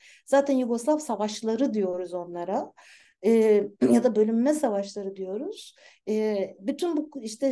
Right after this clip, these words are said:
kıyımlar, soykırımlar, şunlar bunlar bittiğinde ortaya çıkan tabloda birden fazla devlet var. Yani tüzel kişilik birden fazla olmuş durumda. O geçiş döneminin tamamı esasında çatışma dönemi.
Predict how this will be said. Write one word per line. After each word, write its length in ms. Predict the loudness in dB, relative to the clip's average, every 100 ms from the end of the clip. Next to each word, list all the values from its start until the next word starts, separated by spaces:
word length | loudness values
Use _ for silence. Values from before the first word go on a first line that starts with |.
| 0
kıyımlar, 500 | 0 2 2 2 2
soykırımlar, 640 | 0 -2 -4 -4 -2 -2 -4
şunlar 400 | -6 -4 -4 -2
bunlar 300 | -2 -2 -2
bittiğinde 680 | -4 -2 2 2 0 -2 -2
ortaya 840 | 0 0 -2 _ _ _ -2 0 0
çıkan 380 | -4 -4 -2
tabloda 540 | 0 0 0 2 0 -2 -12 2
birden 280 | 4 6 6
fazla 300 | 4 4 6
devlet 400 | 4 4 -8 -14
var. 360 | -16 -16 -20 _ _ _ _
Yani 240 | 4 4
tüzel 340 | 2 6 6 6
kişilik 380 | 0 -2 -2 0
birden 320 | 2 2 4
fazla 280 | 2 2 0
olmuş 460 | -2 -4 -8 -12
durumda. 280 | -14 -10 -6
O 140 | -2
geçiş 420 | 0 -2 -4 -6 -2
döneminin 440 | 2 2 2 0
tamamı 460 | 0 -2 0 -2 -4
esasında 440 | -4 -4 -4 -6
çatışma 440 | -6 -8 -10 -10
dönemi. 380 | -8 -6 -6 -6